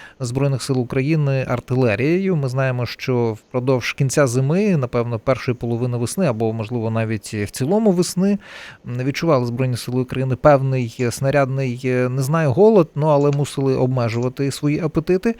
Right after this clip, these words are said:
якщо так можна висловитися. Зараз, е, після того, як Сполучені Штати Америки в квітні, м, зрештою, ухвалили рішення про, м, передання нам великої допомоги, нарешті почали ці снаряди певні надходити на фронт. Ну і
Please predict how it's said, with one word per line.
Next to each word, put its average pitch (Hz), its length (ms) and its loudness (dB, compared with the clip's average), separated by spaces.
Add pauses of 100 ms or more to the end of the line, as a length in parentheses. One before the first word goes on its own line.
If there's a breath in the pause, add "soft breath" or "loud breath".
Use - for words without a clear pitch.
(260 loud breath)
якщо 151 220 -2
так 165 160 -4
можна 165 240 2
висловитися. 151 680 2 (380 loud breath)
Зараз, 180 580 4
е, 147 160 2
після 143 220 -2
того, 135 280 2
як 123 120 2
Сполучені 135 340 -4
Штати 131 260 0
Америки 127 380 0
в - 60 -4
квітні, 127 480 -2
м, 117 460 -4
зрештою, 123 600 0
ухвалили 143 640 4
рішення 120 420 -2
про, 117 280 0
м, 117 80 -6 (360)
передання 131 500 0
нам 117 420 -4
великої 127 340 0
допомоги, 151 680 4
нарешті 123 600 -2
почали 123 460 2 (380 loud breath)
ці 123 140 -2
снаряди 123 440 2
певні 110 340 -2
надходити 165 500 2
на 135 100 2
фронт. 127 320 0
Ну 165 180 4
і 170 200 6